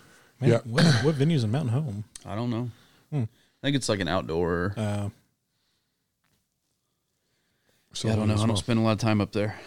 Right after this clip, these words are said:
Speaker 1: Yep. So how about these cigars? Since we all r-, rumbling, is that, is that your first one? No. What are you smoking now?
Speaker 2: Uh, a La Creme.
Speaker 1: <laughs> Oh, okay. I was about to say, it's like, God, you've been milking that one.
Speaker 2: Yeah, no, I'm done with mine.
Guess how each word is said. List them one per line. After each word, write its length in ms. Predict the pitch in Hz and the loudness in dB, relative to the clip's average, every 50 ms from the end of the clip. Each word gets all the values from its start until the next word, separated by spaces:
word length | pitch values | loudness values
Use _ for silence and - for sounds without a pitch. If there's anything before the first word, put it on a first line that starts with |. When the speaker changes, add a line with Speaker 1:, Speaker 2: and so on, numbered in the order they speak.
| - - | -14 -10
Speaker 1:
Yep. 160 | 110 107 104 - - - - - - - - - - - - - - - - - - - _ | -10 -10 -10 -10 -16 -20 -20 -18 -18 -18 -18 -18 -20 -20 -20 -20 -20 -20 -20 -20 -20 -20 _
So 220 | - - 143 143 147 | -2 2 4 4 4
how 200 | - - - 170 | 2 2 2 4
about 160 | 160 156 127 | 4 4 4
these 120 | 131 123 | 2 0
cigars? 480 | - 139 120 117 104 98 98 - - - - | 0 0 0 0 0 0 -4 -6 -8 -10 -8
Since 180 | - - 107 113 | -6 -4 -2 0
we 120 | 113 117 | 2 4
all 400 | 117 117 117 117 113 113 110 101 - - - | 4 4 4 4 2 2 0 -2 -4 -8 -8
r-, 480 | - 104 101 104 104 101 104 104 101 104 - - - - - | -6 -6 -4 -4 -6 -6 -8 -8 -10 -10 -14 -18 -20 -10 -6
rumbling, 300 | - 110 107 110 - - - | -4 -4 -4 -4 -8 -8 -6
is 100 | 123 123 120 | -2 0 0
that, 120 | 196 - 214 - | 0 -2 -4 -6
is 160 | - 135 127 117 | -2 0 2 4
that 140 | 170 262 | 4 4
your 100 | 262 240 | 2 0
first 240 | 196 - 233 220 - | 0 0 0 0 0
one? 200 | 180 180 233 254 - - - 165 170 - | 0 0 0 0 -4 -8 -12 -14 -8 -2
No. 420 | 214 214 151 110 101 101 113 131 - _ - | 0 0 0 0 0 -4 -6 -8 -12 _ -12
What 100 | - 208 | -10 -8
are 40 | |
you 80 | 233 214 | -6 -6
smoking 300 | - - 170 151 - 131 | -4 -4 -4 -2 -2 -2
now? 280 | 135 127 120 101 101 - - _ _ _ _ - | -2 -2 -4 -6 -8 -12 -16 _ _ _ _ -2
Speaker 2:
Uh, 280 | 107 107 110 113 110 110 - | 0 2 4 4 2 0 0
a 80 | 123 | 2
La 200 | 110 107 113 117 | 2 4 4 4
Creme. 440 | 110 - - 120 123 127 151 175 180 | 2 2 0 0 2 2 2 2 0
Speaker 1:
<laughs> 40 | - | 0
Oh, 200 | 185 180 160 151 | 2 4 6 6
okay. 140 | 147 - 135 | 6 6 4
I 40 | 143 | 2
was 80 | 165 | 4
about 100 | 156 175 | 4 2
to 100 | - - | 2 2
say, 100 | - 202 | 2 0
it's 80 | 180 135 | 0 2
like, 140 | 123 107 - | 0 -2 -4
God, 460 | - 175 196 233 220 135 110 110 117 | -4 -4 -2 0 0 0 0 0 0
you've 100 | 139 208 | 0 2
been 380 | 226 156 120 113 107 101 104 110 | 4 4 4 4 2 2 2 2
milking 340 | 131 175 254 - - 123 113 | 2 2 2 2 2 2 2
that 180 | 113 104 95 | 2 0 -2
one. 160 | 101 107 107 - - - _ - - - - - - - | -6 -10 -10 -10 -14 -20 _ -20 -20 -20 -20 -18 -8 -2
Speaker 2:
Yeah, 200 | 104 107 107 98 | 2 2 4 4
no, 220 | 95 92 95 98 101 | 4 2 2 4 4
I'm 120 | 101 107 | 4 4
done 160 | 104 101 98 98 | 4 4 2 2
with 120 | 92 82 | 0 -2
mine. 280 | 101 101 - - - | -4 -6 -6 -8 -10